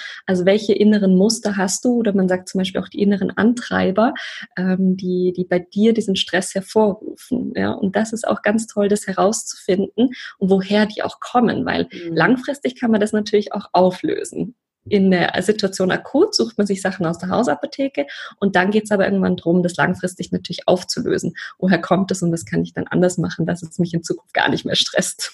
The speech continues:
Speaker 1: <laughs>
Speaker 2: Ja, klar. Na, da steckt immer irgendein Glaubenssatz dahinter, ne? Dieses, ich muss
Speaker 1: Genau.
Speaker 2: es allen recht machen, ähm,
Speaker 1: Mhm.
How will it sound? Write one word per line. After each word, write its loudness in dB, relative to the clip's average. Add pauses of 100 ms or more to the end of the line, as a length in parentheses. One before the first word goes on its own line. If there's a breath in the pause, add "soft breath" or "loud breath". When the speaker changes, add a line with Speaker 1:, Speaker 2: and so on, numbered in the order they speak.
Speaker 1:
<laughs> 0
Speaker 2:
Ja, 0
klar. 0
Na, 2
da 4
steckt -2
immer 4
irgendein 2
Glaubenssatz -2
dahinter, -2
ne? 2
Dieses, 0
ich -6
muss 0
Speaker 1:
Genau. -2
Speaker 2:
es -10
allen -4
recht 0
machen, 0
ähm, -2
Speaker 1:
Mhm. -6